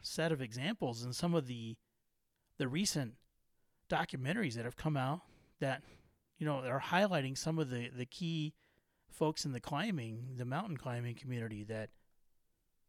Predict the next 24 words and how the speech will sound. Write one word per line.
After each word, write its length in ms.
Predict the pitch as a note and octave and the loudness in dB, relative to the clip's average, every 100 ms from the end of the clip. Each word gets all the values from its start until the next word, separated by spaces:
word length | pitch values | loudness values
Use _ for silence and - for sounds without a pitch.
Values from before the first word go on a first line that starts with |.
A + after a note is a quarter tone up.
| _ _ _ _ _ _ - | _ _ _ _ _ _ -6
that 280 | B2+ A#2 - | -2 -2 -4
have 300 | - D#3+ C3 | 0 0 2
their 340 | C3+ A#2+ A2 - - - | 0 0 -2 -10 -20 -6
tethers 360 | D#3+ C#3 A2+ - | -2 -2 -2 -2
here 300 | C3 D3+ D#3 | 0 0 0
or 40 | |
other 180 | G3+ A#3+ | 0 -2
places. 540 | C#3 A2+ - - - - _ _ _ _ _ _ _ _ _ _ _ _ _ _ _ _ _ _ _ _ _ _ _ _ _ E3+ | -4 -6 -8 -10 -18 -18 _ _ _ _ _ _ _ _ _ _ _ _ _ _ _ _ _ _ _ _ _ _ _ _ _ -8
Uh, 240 | D3+ C#3 - | -4 -4 -2
I 100 | E3 | 2
mean, 220 | F3+ F#3 D3 | 4 4 4
I, 220 | D3+ F3+ | 4 2
I 200 | B2+ F3+ | 2 2
was 160 | C#3 | 2
almost 320 | B2+ C#3 A#2+ - | 0 0 -2 -2
drawn 600 | B2+ C3+ D3 C3+ A#2+ A2+ - - - _ _ _ _ _ _ _ - | -2 2 2 0 -4 -8 -20 -20 -20 _ _ _ _ _ _ _ -12
to 80 | B2+ | -8
tears 640 | - E3+ B3 A2+ A2+ - - - - _ _ _ _ _ _ _ _ _ _ _ - | -2 0 2 -2 -2 -6 -12 -20 -20 _ _ _ _ _ _ _ _ _ _ _ -4
when 180 | D3+ | 0
I 200 | C#3 C3+ | 0 0
saw 360 | A#2+ - C#3+ C#3 | -2 0 4 2
some 240 | - D3+ | 2 0
of 160 | D3 B2+ | 0 -2
the 360 | B2+ A#2+ A2+ | -6 -6 -6